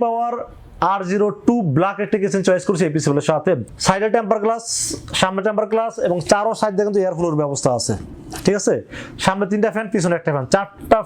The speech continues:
ফ্যান আছে কেসিনটিতে এবং এই চারটা ফ্যানও কিন্তু খুব কাজের ফ্যান এবং এই ফ্যানটি কিন্তু দেখেন অটোমেটিক কালার চেঞ্জ হইতেছে। তো এই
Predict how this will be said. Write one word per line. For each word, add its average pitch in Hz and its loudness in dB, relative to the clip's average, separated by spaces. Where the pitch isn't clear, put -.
ফ্যান 185 0
আছে 220 -2
কেসিনটিতে 147 0
এবং 190 0
এই 196 2
চারটা 208 2
ফ্যানও 202 2
কিন্তু 202 0
খুব 170 -4
কাজের 165 2
ফ্যান 190 2
এবং 202 2
এই 196 -2
ফ্যানটি 208 0
কিন্তু 214 -2
দেখেন 202 -2
অটোমেটিক 196 0
কালার 180 0
চেঞ্জ 202 2
হইতেছে। 165 0
তো 180 4
এই 247 0